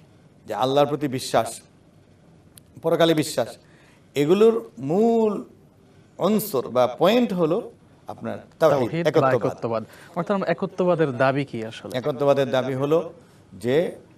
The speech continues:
Speaker 1: আল্লাহকে, আহ, নিরঙ্কুশ ক্ষমতার অধিকারী মাবুদ বিশ্বাস করে তার আদেশসমূহ পালন করা এবং তার নিষেধসমূহ থেকে বিরত থাকা। তার আদেশসমূহ কোরআনুল কারীমের মাধ্যমে মৌলিকভাবে এসেছে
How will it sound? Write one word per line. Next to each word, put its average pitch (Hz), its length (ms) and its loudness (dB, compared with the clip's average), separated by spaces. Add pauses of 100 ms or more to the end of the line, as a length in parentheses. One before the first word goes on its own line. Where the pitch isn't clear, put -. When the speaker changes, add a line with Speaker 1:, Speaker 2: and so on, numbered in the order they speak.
(220)
Speaker 1:
আল্লাহকে, 151 840 -4 (440)
আহ, 113 380 -6
নিরঙ্কুশ 170 540 -2
ক্ষমতার 143 540 -2
অধিকারী 156 680 -4 (420)
মাবুদ 143 680 0 (500)
বিশ্বাস 185 480 -8
করে 202 460 0 (340)
তার 120 140 0
আদেশসমূহ 147 600 -4
পালন 143 340 -2
করা 202 380 -4 (320)
এবং 131 300 0
তার 127 180 0
নিষেধসমূহ 127 680 -6
থেকে 127 480 -4
বিরত 123 300 -2
থাকা। 117 380 -6 (500)
তার 131 160 0
আদেশসমূহ 170 920 0 (240)
কোরআনুল 147 320 0
কারীমের 160 420 0
মাধ্যমে 170 420 -2
মৌলিকভাবে 160 520 0
এসেছে 202 480 -6